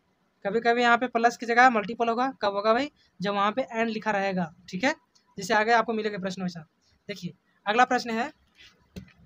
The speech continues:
कि there are six red ball, six red ball, five yellow ball, three pink ball, three pink ball in an urn, two ball are drawn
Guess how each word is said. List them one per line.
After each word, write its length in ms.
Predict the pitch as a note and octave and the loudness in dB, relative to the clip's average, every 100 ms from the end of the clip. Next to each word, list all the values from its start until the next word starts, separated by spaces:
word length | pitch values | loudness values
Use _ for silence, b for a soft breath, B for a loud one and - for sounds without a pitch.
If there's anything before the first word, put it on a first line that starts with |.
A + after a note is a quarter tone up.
| _ b b b _ A#3+ | _ b b b _ -14
कि 100 | B3 | -4
there 240 | A#3 B3 | 2 6
are 140 | B3+ C4 | 6 4
six 320 | B3 B3+ - | 0 -4 -2
red 200 | A3 A3 | 0 0
ball, 180 | A3 C#4 - _ _ _ _ _ | 2 0 -2 _ _ _ _ _
six 340 | - A3+ A#3 A3 | -14 -10 -8 -6
red 200 | G3+ G3 | -4 0
ball, 220 | G#3+ C#4 - _ _ _ _ _ - | 0 0 -4 _ _ _ _ _ 2
five 180 | A3 A#3+ | 4 6
yellow 280 | A3+ G#3+ A3 | 2 0 4
ball, 220 | A#3 C#4 C#4+ _ _ _ _ _ _ _ _ _ _ _ _ _ - | 6 4 -2 _ _ _ _ _ _ _ _ _ _ _ _ _ -10
three 200 | A3+ C4 | -6 -4
pink 260 | - C#4 A3 | -2 -4 -2
ball, 200 | F3+ D3+ C3+ _ _ _ _ _ _ _ _ _ _ _ _ _ | -4 -6 -16 _ _ _ _ _ _ _ _ _ _ _ _ _
three 180 | G3+ A#3+ | -4 -2
pink 260 | B3 C4 A3+ | -2 -2 4
ball 280 | G#3 A#3 C4+ - | 4 4 0 -4
in 220 | A#3 C4 C4+ A3 | 0 0 -2 2
an 200 | A#3 C4 G#3+ | 2 2 0
urn, 280 | G3+ A3+ C#4+ _ _ _ - | 2 2 -2 _ _ _ -8
two 100 | D4 | -4
ball 340 | A#3+ A3+ A#3 C4+ _ _ _ _ _ _ _ - | 4 8 8 4 _ _ _ _ _ _ _ -2
are 160 | G#3+ A3 | 2 4
drawn 460 | F#3 A3+ A#3 G#3 | 8 8 8 6